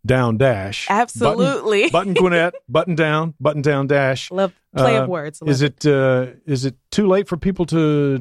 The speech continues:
Speaker 1: to sign up to play with that,
Speaker 2: It
Speaker 1: to
Speaker 2: is
Speaker 1: run with that?
Speaker 2: absolutely not too late. First of
Speaker 1: Okay.
Speaker 2: all, the Button Down Dash will be held on August the sixth. You wonder where we're starting? We're starting right there at the Gwinnett Chamber of Commerce, uh, sixty-five hundred,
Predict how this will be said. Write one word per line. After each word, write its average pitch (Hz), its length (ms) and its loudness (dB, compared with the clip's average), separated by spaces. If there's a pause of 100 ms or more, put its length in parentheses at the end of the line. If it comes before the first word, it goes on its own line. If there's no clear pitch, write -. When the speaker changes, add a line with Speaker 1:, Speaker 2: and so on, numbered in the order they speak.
Speaker 1:
to 123 280 0
sign 185 260 -2
up 190 140 -6
to 165 80 -2
play 196 220 0
with 208 140 0
that, 233 120 0
Speaker 2:
It - 80 -10
Speaker 1:
to - 80 0
Speaker 2:
is 180 60 4
Speaker 1:
run 196 120 0
with 196 80 0
that? 208 140 0
Speaker 2:
absolutely 196 1000 -2
not 170 280 0
too 196 120 -4
late. 170 180 0
First - 260 -2
of - 60 2
Speaker 1:
Okay. - 80 -4
Speaker 2:
all, 160 200 -4 (200)
the 175 100 -6
Button 254 260 -2
Down 185 220 -2
Dash 165 280 -8
will 180 200 2
be 190 140 -2
held 165 360 0
on 147 160 -4 (100)
August 175 600 -2
the 165 100 -4
sixth. - 640 -8 (280)
You 151 100 -6
wonder 156 220 0
where 170 240 2
we're 175 140 0
starting? 247 420 0
We're 175 120 0
starting 170 340 -2
right 170 240 0
there 214 180 0
at - 160 -2
the 180 80 -2
Gwinnett 170 360 -2
Chamber 214 320 -2
of 214 140 -4
Commerce, 156 500 -4
uh, 147 240 -2
sixty-five 156 540 -4
hundred, 185 340 -4